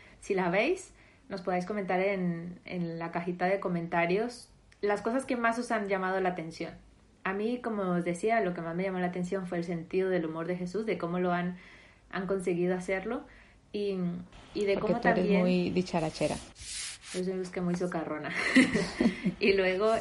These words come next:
Speaker 1: eh, el cómo también han sacado un Jesús que se relacionaba con los niños, pero también se podía relacionar con alguien como Nicodemo,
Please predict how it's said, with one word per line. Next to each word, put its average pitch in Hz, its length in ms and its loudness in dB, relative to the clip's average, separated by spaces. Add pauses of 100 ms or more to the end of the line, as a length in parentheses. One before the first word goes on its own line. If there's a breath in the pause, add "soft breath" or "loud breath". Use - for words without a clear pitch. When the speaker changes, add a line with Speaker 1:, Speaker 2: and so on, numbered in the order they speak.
Speaker 1:
eh, 170 600 2
el 180 200 2
cómo 196 240 -2
también 190 280 0
han 202 100 -2
sacado 190 280 0
un 190 60 -6
Jesús 208 280 -4
que 214 100 -2
se - 120 -4
relacionaba 165 580 -2
con 190 140 -2
los 170 180 -2
niños, 233 480 -2 (360 loud breath)
pero 180 200 0
también 170 260 -2
se 190 100 -2
podía 185 560 2
relacionar 165 640 -2
con 180 140 -2
alguien 180 280 0
como 180 200 -2
Nicodemo, 175 600 -2